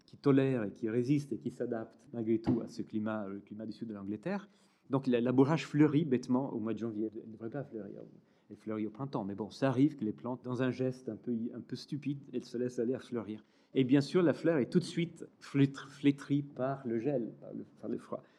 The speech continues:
Mais dès qu'il y a un petit rayon de soleil qui revient, la, la fleur reprend un peu de vigueur. Et ça, c'est un moment d'espoir qui venait. Et il y a cette phrase magnifique de, dans le journal qui dit, Derek Jarman dit, « I barge, bring courage. »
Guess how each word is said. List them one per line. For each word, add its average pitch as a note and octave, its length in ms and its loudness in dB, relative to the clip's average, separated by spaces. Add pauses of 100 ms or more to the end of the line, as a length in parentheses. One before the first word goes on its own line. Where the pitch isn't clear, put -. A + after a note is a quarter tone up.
(380)
Mais B2+ 180 2
dès D3+ 200 4
qu'il D3 120 -8
y B2+ 80 -2
a B2 40 -4
un - 20 -6
petit - 180 2
rayon B2 240 2
de A2+ 60 -10
soleil A#2 320 -6
qui A2+ 120 -10
revient, G#2+ 400 -10
la, G2 140 -14
la G2 80 -20
fleur A2+ 300 -14
reprend A2 320 -16
un G2 60 -14
peu G#2+ 120 -12
de G2 80 -12
vigueur. G2+ 420 -10 (520)
Et B2 60 -6
ça, C#3 340 -2
c'est - 160 -12
un G#2 60 -8
moment A2+ 240 -4
d'espoir A#2 760 -4
qui G2+ 120 -14
venait. G#2 260 -10
Et A2+ 120 -6
il A2+ 80 -4
y A2 60 -4
a G#2 60 -6
cette - 180 -12
phrase B2+ 260 -8
magnifique C3 460 -4
de, A2 80 -6
dans B2 140 -2
le A#2+ 100 2
journal A#2 460 -2
qui - 100 -10
dit, - 200 -12
Derek G#2+ 300 -10
Jarman A#2+ 240 -4
dit, « A2+ 160 -4
I C3+ 200 0
barge, A#2+ 440 0
bring A#2 300 -4
courage. » - 560 -10